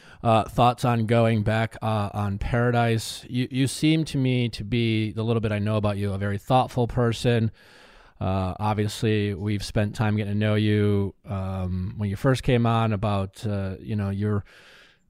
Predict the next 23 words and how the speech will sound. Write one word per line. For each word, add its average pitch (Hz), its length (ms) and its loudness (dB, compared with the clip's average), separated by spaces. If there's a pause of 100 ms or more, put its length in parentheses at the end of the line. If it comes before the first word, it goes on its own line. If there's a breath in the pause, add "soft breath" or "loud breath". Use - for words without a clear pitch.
(140)
uh, - 280 -8 (180)
well, - 240 -10
you 175 100 -2
know, 233 100 6
a - 20 6
lot 135 180 4
of 123 60 0
people 127 240 2
have 120 200 2
careers 123 340 2
in 120 60 0
this 123 120 2
show, 143 280 2
but 185 300 2
it's - 260 -4
not 156 220 4
as 151 160 2
common 131 480 0
for 131 160 -2
someone, 127 380 -2
say, 135 100 0
like 120 200 0
yourself, 123 580 2